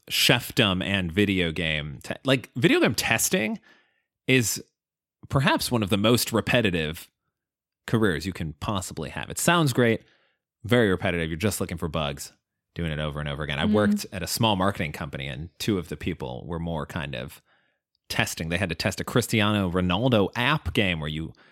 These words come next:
Speaker 1: kicked a soccer ball into a goal. <laughs> The most basic game, and they still had to play it for so long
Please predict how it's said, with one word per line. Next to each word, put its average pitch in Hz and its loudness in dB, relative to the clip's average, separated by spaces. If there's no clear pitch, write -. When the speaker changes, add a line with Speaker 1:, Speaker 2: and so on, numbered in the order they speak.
Speaker 1:
kicked - 0
a 123 2
soccer 131 2
ball 107 2
into 107 0
a 95 2
goal. 104 -2
<laughs> - -16
The - 0
most 143 4
basic 156 6
game, 98 2
and 110 0
they 165 8
still 160 4
had 160 4
to 143 2
play 135 4
it 123 2
for 113 0
so 123 2
long 113 2